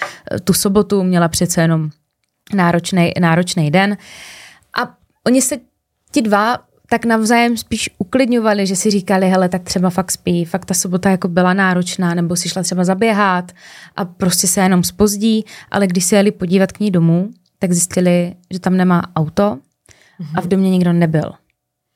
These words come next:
Speaker 1: Byl zamčenej. Takže okamžitě kontaktovali policii a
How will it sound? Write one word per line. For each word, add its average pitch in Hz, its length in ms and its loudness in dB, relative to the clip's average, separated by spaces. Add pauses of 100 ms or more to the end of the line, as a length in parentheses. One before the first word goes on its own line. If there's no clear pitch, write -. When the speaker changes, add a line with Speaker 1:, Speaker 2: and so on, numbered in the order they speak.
(600)
Speaker 1:
Byl 180 200 0
zamčenej. 160 640 0 (400)
Takže 190 260 0
okamžitě 202 540 -2
kontaktovali 180 600 0
policii 160 680 -2 (580)
a 175 520 -2